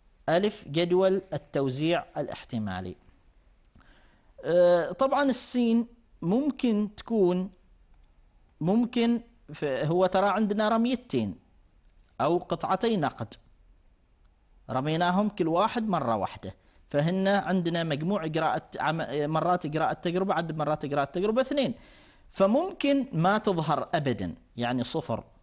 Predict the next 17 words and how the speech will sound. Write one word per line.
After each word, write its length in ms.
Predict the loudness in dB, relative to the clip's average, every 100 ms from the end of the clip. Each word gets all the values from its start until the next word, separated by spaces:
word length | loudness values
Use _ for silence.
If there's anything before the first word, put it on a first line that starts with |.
| _ -8
وممكن 540 | -4 -4 -2 -2 -2
تظهر 400 | 0 0 0 -2
مرة 420 | 0 -2 2 2
واحدة، 440 | 2 0 -2 -4 -6 -20 _ _ _ _ _ -20 _ -20 _ -4
وممكن 560 | -2 -2 -2 -2 -2
تظهر 540 | -2 -4 -2 -2 -4 -8 _ -4
مرتين. 640 | -2 0 -4 -6 -6 -6 -12 _ _ _ _ -20 _ _ _ _ _ _ _ _ _ -6
يعني 260 | -2 0
نحن 240 | 0 -2 -2
عندنا 540 | 0 0 0 -2 -2 -10 -20 _ -4
نرمي 460 | -2 0 -2 -4 -6 -4
مرتين، 600 | -2 -2 -4 -6 -6 -8 _ _ _ _
فممكن 520 | -2 0 2 0 0
ما 140 | 2 2
تظهر 340 | 2 0 0
ولا 300 | 2 2 2
مرة 460 | 2 0 0 -4